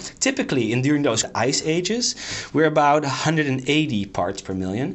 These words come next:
During these warm climates in between, it's typically two hundred and eighty. Right now, we're over four hundred, so we're way above anything that the world has ever seen. Also, the rate at which C O two is increasing is much higher, maybe ten to a hundred times faster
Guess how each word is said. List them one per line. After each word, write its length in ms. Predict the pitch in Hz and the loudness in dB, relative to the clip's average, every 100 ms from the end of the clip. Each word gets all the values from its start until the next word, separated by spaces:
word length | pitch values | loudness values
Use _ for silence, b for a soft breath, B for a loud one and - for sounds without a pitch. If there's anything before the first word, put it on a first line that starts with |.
| B | B
During 220 | - 208 | -2 0
these 160 | 214 - | 2 0
warm 400 | 170 226 269 247 | 0 0 0 -2
climates 500 | 151 127 113 110 110 | -4 -2 -2 -4 -4
in 100 | 143 | -4
between, 560 | 139 - 240 156 98 107 B B B | -4 -4 0 0 -2 -8 B B B
it's 140 | 185 | -2
typically 380 | 269 269 214 190 | -2 -2 -2 -2
two 260 | 185 208 | 0 -2
hundred 240 | 170 175 147 | 0 0 0
and 200 | 131 127 | -2 0
eighty. 460 | 160 156 104 120 B B | 0 0 -2 -4 B B
Right 320 | 151 180 185 | -2 0 0
now, 360 | 175 233 269 175 | 0 0 0 2
we're 180 | 170 170 | 0 0
over 300 | 190 208 180 | 2 2 0
four 380 | 165 - 180 147 | -4 -2 0 0
hundred, 480 | 139 185 143 90 - | -2 -4 -4 -4 -2
so 160 | 156 | 0
we're 240 | 151 151 147 B | 2 0 -4 B
way 460 | 156 170 220 214 190 | -6 -2 2 4 2
above 320 | 156 160 139 - | 4 2 0 -4
anything 540 | 175 190 160 - 156 139 | -2 0 -2 0 0 0
that 140 | 131 | 0
the 40 | |
world 300 | 120 127 135 | -2 0 0
has 160 | 117 107 | -2 -2
ever 260 | 113 110 101 | -2 -2 -2
seen. 480 | - - 82 - - B B - | -2 -4 -6 -12 -16 B B -2
Also, 240 | 151 165 | 0 2
the 140 | 135 | 0
rate 240 | 120 156 147 | 2 2 2
at 160 | 120 | 0
which 360 | 127 160 - - | -2 -2 -2 -2
C 240 | - 165 | 0 0
O 40 | 147 | 0
two 200 | - 151 | 0 -2
is 120 | 131 | 0
increasing 760 | 104 98 - 220 - 120 113 B B | -2 -4 -2 0 2 2 0 B B
is 140 | 151 | -2
much 320 | 180 214 214 - | 0 0 0 0
higher, 440 | 151 175 170 113 | 0 0 2 0
maybe 280 | 131 165 131 | 0 0 -2
ten 360 | - 180 180 175 | -2 0 0 0
to 120 | 147 | 0
a 60 | |
hundred 400 | 120 185 214 170 | 0 0 0 -2
times 280 | 160 135 123 | 0 0 0
faster 640 | - 180 185 202 - 101 | 2 4 4 2 0 -2